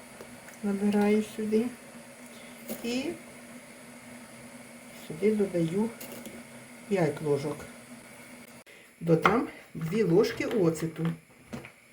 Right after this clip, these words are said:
Це двохлітрова банка. І заливаю маринадом.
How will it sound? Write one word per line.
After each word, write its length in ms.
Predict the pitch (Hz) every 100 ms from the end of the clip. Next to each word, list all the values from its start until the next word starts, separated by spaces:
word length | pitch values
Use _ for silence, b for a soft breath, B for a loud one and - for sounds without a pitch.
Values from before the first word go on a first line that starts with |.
| - - - - -
Це 120 | - 160
двохлітрова 680 | 170 165 165 165 180 208 208 - _
банка. 440 | 175 160 139 - - - - - _ _ _ _ _ _ -
І 60 |
заливаю 580 | 185 170 170 190 240 208
маринадом. 560 | 170 170 151 135 131